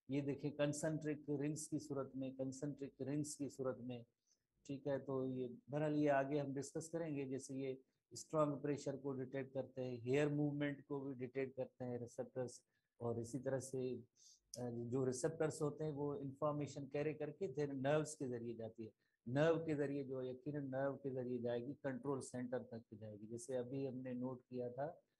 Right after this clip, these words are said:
कि अगर chemicals की भी जैसे कम या ज़्यादा जो कंसंट्रेशन होती है, तो उसका भी like जो जैसे हम कहें कि जो stimulus होगा, change होगी या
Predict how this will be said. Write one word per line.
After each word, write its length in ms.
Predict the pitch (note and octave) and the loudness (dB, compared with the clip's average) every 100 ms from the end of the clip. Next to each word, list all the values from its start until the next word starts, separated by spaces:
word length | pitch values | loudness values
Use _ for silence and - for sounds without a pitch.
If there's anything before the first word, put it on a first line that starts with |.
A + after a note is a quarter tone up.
| _ _ - | _ _ -2
कि 80 | |
अगर 260 | C3+ C3+ E3 | 0 2 2
chemicals 680 | D#3+ F3 F3+ G3 G3 F#3 - | 4 2 2 2 2 2 0
की 140 | F3+ | -2
भी 80 | F3 | -2
जैसे 280 | D3+ - D3+ | -4 -4 -6
कम 280 | - D#3+ D#3+ | 0 0 2
या 140 | D3 | 0
ज़्यादा 340 | C3 B2+ C3 | 0 0 0
जो 140 | C#3 C3 | -2 -4
कंसंट्रेशन 800 | C3 B2+ C#3+ - C3+ - B2 A#2+ C3 | -8 -6 -8 -4 -4 -4 -8 -6 -4
होती 320 | C3+ - E3 | -2 2 2
है, 300 | C3 A#2+ A#2+ - _ _ - | 4 2 -2 -18 _ _ -8
तो 80 | |
उसका 440 | E3 D#3+ - F3+ E3+ | -6 -6 0 4 4
भी 180 | D#3+ E3 | 4 4
like 400 | D3+ D3 D3 D3+ | 4 4 2 -2
जो 340 | D3 C3+ C#3 | -4 -2 -2
जैसे 420 | B2+ C3 - C#3 B2+ | -2 -6 -6 -6 -4
हम 100 | A#2+ | -6
कहें 300 | C#3 C3+ B2 | -4 -4 -4
कि 260 | C3 B2+ | -2 -2
जो 280 | A#2 B2 A#2 | -2 -2 -2
stimulus 580 | A#2 D3 C#3+ C#3 B2+ - | -4 -2 2 4 2 0
होगा, 380 | A#2+ A#2+ B2+ C3 | -2 0 2 2
change 500 | B2+ - C#3+ D3 C3 | 0 -6 -2 -2 0
होगी 580 | B2+ A#2+ B2 C3+ C#3 B2+ | -2 -2 -4 -4 -6 -6
या 140 | B2 | -2